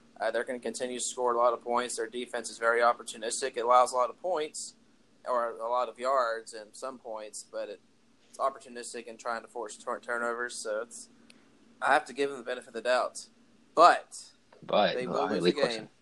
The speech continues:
Speaker 2: They will lose a game,
Speaker 1: They
Speaker 2: yeah.
Speaker 1: will lo-, they will lose a game before this season is over.
Speaker 2: They do play Memphis at home, so I s-, I see where you could be going with that, but that's, we won't get into that too much. But, um, I, I like, I like where you're going with that, J B. I like where you're going with that. Uh, the old coach for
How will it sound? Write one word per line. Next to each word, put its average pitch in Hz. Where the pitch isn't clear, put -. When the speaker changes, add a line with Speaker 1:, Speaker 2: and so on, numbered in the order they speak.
Speaker 2:
They -
will 160
lose -
a -
game, 131
Speaker 1:
They 113
Speaker 2:
yeah. 123
Speaker 1:
will 143
lo-, 139
they 127
will 131
lose 151
a 160
game 127
before 110
this 113
season 123
is 113
over. 101
Speaker 2:
They 87
do 104
play 127
Memphis 120
at 113
home, 120
so 82
I -
s-, -
I -
see -
where 110
you 104
could 110
be 113
going 113
with 80
that, 73
but 82
that's, 87
we 95
won't 101
get 101
into 92
that -
too 92
much. -
But, 80
um, 78
I, 78
I -
like, 90
I 67
like 90
where 98
you're 98
going 90
with 76
that, 76
J 76
B. 78
I 78
like 82
where 80
you're 82
going 80
with -
that. 76
Uh, 85
the 80
old 104
coach 123
for 82